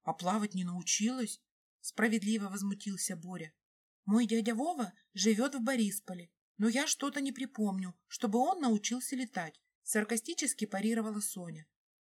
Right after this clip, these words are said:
А потом вдруг сменила гнев на милость и улыбнулась. "Спасибо тебе". А он ничего не мог сказать. Залип на её улыбке с отсутствующими верхними клыками и на сверкающих, как море, глазах.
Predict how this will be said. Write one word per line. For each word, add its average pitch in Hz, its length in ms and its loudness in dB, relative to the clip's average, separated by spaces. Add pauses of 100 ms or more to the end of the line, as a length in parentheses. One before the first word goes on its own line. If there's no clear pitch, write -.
А 185 100 2
потом 311 360 0
вдруг 240 300 0
сменила 220 480 4
гнев 208 420 2
на 202 80 -2
милость 233 380 0 (240)
и 247 100 -2
улыбнулась. 175 720 -4 (340)
"Спасибо 196 600 0
тебе". - 360 -18 (500)
А 165 120 0
он 330 200 2
ничего 220 360 0
не 233 120 6
мог 208 200 0
сказать. 160 540 -10 (480)
Залип 247 460 2
на 226 60 6
её 208 300 6
улыбке 202 580 -2 (160)
с - 120 -4
отсутствующими 214 880 0
верхними 202 440 -2
клыками 185 600 -8 (440)
и 202 60 2
на 208 100 4
сверкающих, 240 760 -2
как - 200 -12
море, 196 240 -2
глазах. 156 560 -12